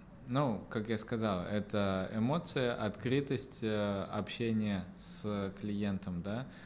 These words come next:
А, это, а, желание помочь клиенту, а, не стремление продать, лишь бы продать, да. Вот это, я считаю, самое главное.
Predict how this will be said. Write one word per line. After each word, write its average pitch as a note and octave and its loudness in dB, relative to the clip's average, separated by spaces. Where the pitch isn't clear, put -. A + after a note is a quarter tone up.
А, F#2+ 0
это, G2+ 2
а, F#2 -4
желание A#2+ 4
помочь B2 4
клиенту, A#2 2
а, G2+ 2
не A2 2
стремление G#2+ 2
продать, G2+ 0
лишь G#2 0
бы G2 -2
продать, F#2+ -2
да. G#2 -4
Вот A2+ -8
это, - -8
я A2 -2
считаю, G2+ -6
самое F#2 -4
главное. E2+ -6